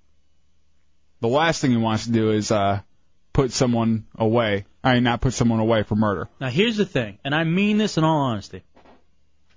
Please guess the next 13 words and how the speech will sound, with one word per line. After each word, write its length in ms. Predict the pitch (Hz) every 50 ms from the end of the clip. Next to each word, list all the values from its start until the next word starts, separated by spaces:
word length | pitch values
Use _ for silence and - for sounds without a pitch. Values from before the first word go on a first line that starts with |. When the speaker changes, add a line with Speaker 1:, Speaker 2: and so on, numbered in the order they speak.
| _ - _ _ _ _ _ _ - _ - - _ _ _ _ _ _ - - - - _ _ - - _ _ _ _ _ _ _ _ _ _ _ _ _ _ _ _ _ _ _ _ _ _ _ _ _ _ _ _ _ _ _ -
Speaker 2:
If 260 | 196 185 - - -
you 200 | 226 247 269 285
were, 380 | 285 269 254 247 233 220 202
you, 600 | 180 - 165 147 175 147 160 208 220 156 107 - - _ _ _ _ _ _ _
Republican, 640 | - 131 117 - - 175 185 190 190 180 190 175 156
Democrat, 600 | 123 151 151 151 147 - - 147 139 139 135 -
Speaker 1:
Mm-hmm. 340 | 131 131 135 135 123 - -
Speaker 2:
Independent, 500 | 131 131 131 120 - 117 117 113 113 113
whatever 240 | 117 120 113 117 110
you 100 | 113 107
wanna 200 | 110 107 104 104
label 320 | 101 98 98 92 90 92 92
yourself, 560 | 98 95 - - 104 95 90 - - -